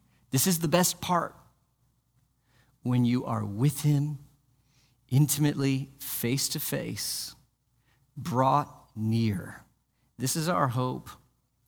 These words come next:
Friends, draw near to God. Draw near to God. When we are in heaven, it won't be like tests about theology. I love theology. It's essential. Heaven will not be tests about theology.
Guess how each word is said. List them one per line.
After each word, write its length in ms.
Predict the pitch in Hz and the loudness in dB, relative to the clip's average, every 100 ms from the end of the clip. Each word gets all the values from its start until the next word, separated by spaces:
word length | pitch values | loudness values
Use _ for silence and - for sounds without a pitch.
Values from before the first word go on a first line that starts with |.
| _ _ - | _ _ 2
Friends, 300 | 156 156 120 | 4 4 2
draw 300 | 127 139 147 | 4 6 6
near 220 | 131 127 | 4 2
to 80 | 110 | 0
God. 320 | 107 87 - - - _ _ _ _ _ _ _ _ _ _ _ _ _ _ | 0 0 -6 -16 -20 _ _ _ _ _ _ _ _ _ _ _ _ _ _
Draw 220 | 123 147 | 8 10
near 180 | 160 151 | 10 8
to 60 | 139 | 6
God. 460 | 135 135 101 80 - - _ _ _ _ _ _ _ _ _ | 8 8 6 0 -14 -20 _ _ _ _ _ _ _ _ _
When 120 | 127 | 4
we 120 | 135 151 | 8 8
are 80 | |
in 80 | 143 | 8
heaven, 480 | 135 147 170 190 185 - - _ | 8 8 6 2 -2 -10 -20 _
it 100 | 135 | 0
won't 340 | 120 135 156 139 | 4 4 6 6
be 320 | 139 143 147 | 6 6 4
like 260 | 143 123 - | 2 0 0
tests 380 | - 143 139 - | 2 4 4 0
about 300 | 123 113 - | 0 0 0
theology. 760 | 131 123 131 117 107 98 - - _ _ _ _ _ _ _ _ _ _ _ _ _ _ _ _ _ _ _ _ - | 0 2 2 -2 -4 -8 -8 -16 _ _ _ _ _ _ _ _ _ _ _ _ _ _ _ _ _ _ _ _ 6
I 80 | 175 | 8
love 380 | 151 156 180 143 | 10 12 10 10
theology. 560 | 170 143 127 113 120 | 8 10 10 6 0
It's 100 | 113 | 2
essential. 560 | 127 - 156 151 127 - - - | 4 6 6 4 0 -2 -12 6
Heaven 320 | 151 175 190 | 8 8 6
will 80 | 175 | 6
not 180 | 165 147 | 6 6
be 100 | 151 | 4
tests 360 | - 180 - | 6 6 4
about 260 | 151 139 117 | 4 4 6
theology. 460 | 147 151 160 135 | 10 10 10 4